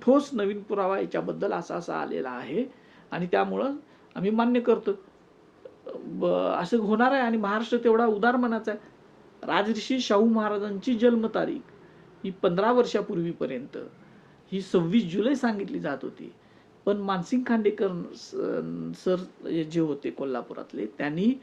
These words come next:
नव्यानं असं दाखवून दिलं, पुराव्यानिशी दाखवून दिलं की शिवाजी महाराजां-, अ, शाहू महाराजांची जन्मतारीख ही सव्वीस जून आहे, सव्वीस जुलै नाही आहे. तर तमाम सगळ्या महाराष्ट्रानं, सगळ्या शाहूप्रेमींनी सगळे मान्य केलं ना.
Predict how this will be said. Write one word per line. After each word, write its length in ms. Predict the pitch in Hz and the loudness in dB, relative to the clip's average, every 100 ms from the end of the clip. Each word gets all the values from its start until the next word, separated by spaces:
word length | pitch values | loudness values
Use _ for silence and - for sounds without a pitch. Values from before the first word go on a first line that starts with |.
| - _ - _ - | -14 _ -20 _ -8
नव्यानं 420 | 165 170 226 294 | -2 0 2 2
असं 260 | 269 294 | 2 2
दाखवून 420 | 240 226 220 190 170 | 2 2 0 0 0
दिलं, 280 | 156 139 - - _ _ _ | 0 -2 -6 -16 _ _ _
पुराव्यानिशी 600 | 175 175 196 240 247 247 | 2 4 6 4 4 2
दाखवून 420 | 226 202 - 180 156 | 0 -2 -4 -8 -6
दिलं 280 | 139 127 175 - - _ | -4 -6 -10 -18 -20 _
की 80 | 226 | -6
शिवाजी 360 | - 202 202 220 | -2 2 4 2
महाराजां-, 560 | 208 196 190 196 - | -2 -2 -4 -4 -4
अ, 100 | 190 175 | -2 0
शाहू 240 | 175 190 | 2 4
महाराजांची 580 | 220 208 208 226 185 226 | 4 4 0 -2 -4 -4
जन्मतारीख 580 | 190 190 185 196 185 185 220 | -2 -2 -4 -4 -4 -4 -8
ही 60 | |
सव्वीस 520 | 196 185 170 196 202 | -2 -2 2 0 0
जून 400 | 175 151 190 262 | -2 -2 4 6
आहे, 280 | 220 151 151 | 4 2 -4
सव्वीस 380 | 147 160 151 180 | -6 -6 -6 -6
जुलै 320 | 170 190 214 | -2 2 4
नाही 260 | 233 180 151 | 4 0 -4
आहे. 100 | 120 - - - _ _ - - - - | -8 -14 -20 -20 _ _ -20 -20 -8 2
तर 40 | 240 - | 2 4
तमाम 300 | 240 247 311 | 4 4 4
सगळ्या 360 | 262 277 254 277 | 2 2 2 2
महाराष्ट्रानं, 640 | 254 233 269 262 269 262 | 2 2 2 0 0 -2
सगळ्या 340 | 247 240 226 254 | 0 0 2 2
शाहूप्रेमींनी 680 | 247 247 254 254 240 254 254 | 4 4 4 2 0 0 0
सगळे 240 | 240 247 | 0 0
मान्य 300 | 233 226 294 | 2 0 -2
केलं 280 | 277 247 | 0 0
ना. 60 | 233 | 0